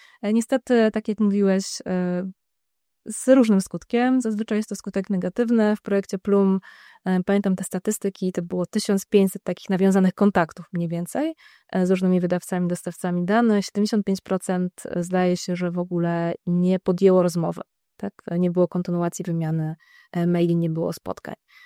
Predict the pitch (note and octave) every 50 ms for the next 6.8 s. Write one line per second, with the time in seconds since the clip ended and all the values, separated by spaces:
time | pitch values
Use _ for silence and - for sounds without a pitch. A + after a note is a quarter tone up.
0 | - - - _ _ _ - - - A3+ A3+ G#3+ G#3+ G#3 G#3 G#3 G3 G3 G3 -
1 | F#3+ - F#3+ F#3 F#3 - - F3+ E3+ F3+ F3 F3 F3 F3 F3 F3 E3 F3 E3+ -
2 | F3 - - E3 E3+ - - - - - - - - - F3 E3 - - - -
3 | - - F#3 - E3 - - - - - - - - F#3 - - F#3 - D#3+ E3+
4 | E3+ - - - - F3+ - - - - - - _ - - F#3 G3 G3 G#3+ -
5 | A#3 A3 - - A3 G#3 G3 G#3 A3 A3 A3 A3 G#3 F#3+ F#3 F#3 F3+ F3+ - -
6 | F3 E3+ F3+ G3 F#3+ F3+ - F#3+ E3+ E3+ E3 D#3+ E3+ F#3 A3+